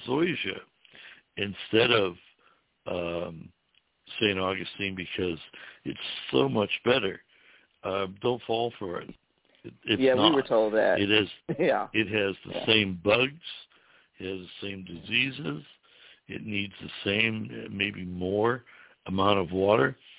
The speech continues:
Speaker 1: And if it's get, if it gets cold like we had this last winter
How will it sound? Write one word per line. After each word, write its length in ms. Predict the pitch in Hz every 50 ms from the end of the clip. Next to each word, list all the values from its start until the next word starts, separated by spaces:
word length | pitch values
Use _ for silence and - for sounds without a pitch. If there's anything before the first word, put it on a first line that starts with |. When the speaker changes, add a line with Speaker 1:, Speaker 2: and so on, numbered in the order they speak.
| - - - - - _ -
Speaker 1:
And 140 | - 113
if 100 | 131 131 -
it's 140 | - 131 - - -
get, 180 | - 127 110 - - -
if 120 | 113 -
it 120 | 147 143
gets 160 | 87 90 - - - -
cold 280 | 139 143 156 151 131 107
like 200 | 95 92 90 -
we 120 | 104 101
had 200 | 107 110 107 110
this 140 | 107 110 104 - -
last 280 | 104 98 104 110 120 - - - _ _ _ _ _ _
winter 320 | - 120 127 143 160 185